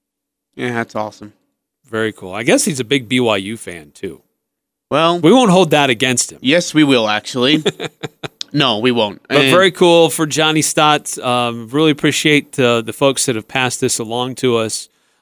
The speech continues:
Speaker 2: Uh, it, get to the Green Canyon game tonight. Should be a very, very special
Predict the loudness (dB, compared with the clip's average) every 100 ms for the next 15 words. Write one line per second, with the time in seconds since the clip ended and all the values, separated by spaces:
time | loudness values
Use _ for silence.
0 | _ -6 -4 -4 -6 -8 -2 -2 -2 0
1 | 0 2 2 0 0 -2 -2 0 0 0
2 | -2 -2 0 -2 -4 _ _ _ -20 -2
3 | 0 2 0 0 2 4 4 2 0 0
4 | -2 -2 0 -2 0 0 0 -4